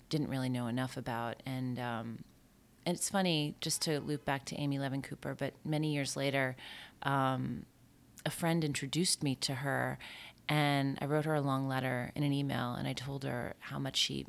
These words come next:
meant to me and how important she was to me. And she just couldn't believe it. And she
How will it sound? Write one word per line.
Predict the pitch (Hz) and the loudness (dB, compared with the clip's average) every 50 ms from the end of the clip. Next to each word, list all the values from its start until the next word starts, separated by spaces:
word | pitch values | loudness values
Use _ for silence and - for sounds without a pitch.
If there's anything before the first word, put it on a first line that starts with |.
| - | -6
meant | - 139 135 139 180 - | -2 -2 0 0 0 -2
to | - 160 | 0 0
me | 139 135 135 135 | 0 0 0 0
and | 135 131 131 | -2 -2 -2
how | 131 139 139 | 0 0 -2
important | 135 - - 143 143 - 147 | -2 0 -2 -2 -2 -2 -2
she | - - 143 139 | -2 -2 0 0
was | 139 131 135 - | 0 0 -2 -2
to | - - | -4 -2
me. | 135 135 131 135 135 135 - - - - - - - - - - - - | -2 -2 -2 -2 -4 -6 -8 -10 -14 -16 -14 -14 -14 -14 -16 -18 -10 -6
And | - 147 | -2 2
she | - - - | 2 2 2
just | 175 165 - | 2 -2 -2
couldn't | - 196 190 170 | -2 -2 -2 0
believe | - 139 135 151 165 151 | 0 0 0 0 0 2
it. | 131 120 117 - - - - - | 0 0 0 0 -2 -4 -4 -2
And | 143 139 135 | 0 4 6
she | - - - - 147 143 143 143 143 143 139 139 139 151 - - | 6 6 6 6 4 2 2 2 2 2 2 0 0 -2 -4 -6